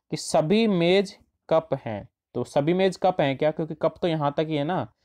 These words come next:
और मेज तो यहाँ से यहाँ तक है, तो इसका मतलब सभी मेज तो कप नहीं है, तो इसका मतलब पहला कथन तो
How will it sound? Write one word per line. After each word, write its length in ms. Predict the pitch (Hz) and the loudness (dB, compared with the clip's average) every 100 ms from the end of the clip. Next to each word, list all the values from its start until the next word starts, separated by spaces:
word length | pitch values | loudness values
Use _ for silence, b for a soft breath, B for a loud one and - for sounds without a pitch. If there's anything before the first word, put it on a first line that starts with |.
| _ - | _ -4
और 80 | 127 | 0
मेज 320 | 135 165 180 | 4 2 2
तो 80 | 180 | 0
यहाँ 240 | 156 147 151 | 2 0 0
से 140 | 165 | -2
यहाँ 240 | 143 135 | 0 0
तक 160 | 135 160 | 0 -2
है, 120 | 151 165 _ _ _ | -4 -8 _ _ _
तो 40 | 135 | -4
इसका 180 | - | -2
मतलब 220 | 151 160 170 | -2 0 0
सभी 280 | 143 147 | 0 2
मेज 220 | 165 165 165 | 2 0 0
तो 80 | |
कप 200 | 170 165 | -2 -2
नहीं 180 | 170 175 | -2 -4
है, 80 | 156 | -4
तो 100 | 151 | -4
इसका 160 | 143 147 | -4 -4
मतलब 160 | 151 | -2
पहला 200 | - 139 | 0 0
कथन 280 | 139 135 143 | 0 -4 -4
तो 200 | 160 277 | -4 -6